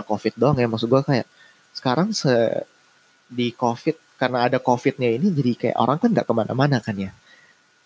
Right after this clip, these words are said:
Orang pada fokus ke self-isolation, apalagi yang di negara-negara kayak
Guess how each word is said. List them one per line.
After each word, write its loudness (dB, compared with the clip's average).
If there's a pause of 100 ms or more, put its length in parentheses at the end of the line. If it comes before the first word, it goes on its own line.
(120)
Orang 0
pada 4
fokus 0
ke 0
self-isolation, 0
apalagi 0
yang 0
di 2
negara-negara 0
kayak -2